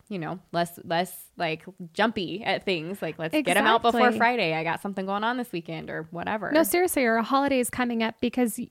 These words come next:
Speaker 2: you know you're gonna be there anyway. If a doctor's shift is from ten P M to ten A M, they're not worried about trying to get home to get, you know, what little sleep they can.
Speaker 1: Right.
Speaker 2: They're there no matter what.
Speaker 1: Right.
Speaker 2: And I think that then allows them to be patient,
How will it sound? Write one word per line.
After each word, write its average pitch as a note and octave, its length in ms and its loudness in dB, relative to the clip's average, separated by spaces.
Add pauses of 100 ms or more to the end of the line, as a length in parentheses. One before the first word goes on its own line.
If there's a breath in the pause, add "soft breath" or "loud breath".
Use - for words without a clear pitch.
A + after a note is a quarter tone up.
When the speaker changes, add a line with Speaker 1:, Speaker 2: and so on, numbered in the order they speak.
(140)
Speaker 2:
you A#3 240 2
know C#4 80 2
you're C4+ 140 2
gonna B3 140 0
be A#3 100 2
there A3+ 160 2
anyway. A#3 340 2
If G#3 100 -2
a B3+ 40 0
doctor's A#3+ 400 2
shift - 260 -2
is A#3+ 140 -2
from A3+ 260 -2
ten A#3+ 300 -2
P B3 160 -4
M A#3 100 0
to B3+ 100 -4
ten A#3+ 200 0
A C4+ 120 -2
M, B3+ 200 0 (240 loud breath)
they're G4 180 6
not F#4+ 100 0
worried D4+ 200 4
about D#4 180 4
trying D4 180 0
to D4 60 -2
get C#4 120 0
home C4+ 320 2
to B3+ 180 2
get, A3+ 480 -4 (120)
you C4 140 -6
know, A#3 320 -2
what A#3 180 -2
little A#3+ 200 -2
sleep B3 260 0
they A#3+ 160 0
can. C#4 240 -2
Speaker 1:
Right. F3 240 0
Speaker 2:
They're D#4+ 160 6
there D4+ 220 2
no C#4+ 100 -2
matter B3 300 -2
what. C4 260 -2 (100)
Speaker 1:
Right. F3+ 440 -10
Speaker 2:
And C4+ 100 0
I C4 80 2
think C4 240 0
that A#3+ 260 0 (640)
then C4+ 220 2
allows A#3+ 420 -2
them A#3 180 0
to C4 240 -2
be A3 140 -4
patient, - 420 -8